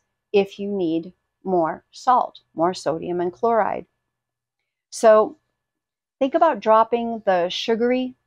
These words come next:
electrolyte drinks. Do your research. You may need to just add a pinch of really good salt to the water that you're drinking. And then there are also, uh,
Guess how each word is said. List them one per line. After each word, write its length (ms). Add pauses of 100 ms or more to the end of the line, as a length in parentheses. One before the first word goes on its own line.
(100)
electrolyte 720
drinks. 580 (420)
Do 100
your 200
research. 880 (320)
You 100
may 200
need 240
to 80
just 320
add 220
a 160
pinch 320
of 280
really 260
good 260
salt 420
to 120
the 100
water 380
that 160
you're 140
drinking. 500 (420)
And 120
then 160
there 140
are 260
also, 720
uh, 360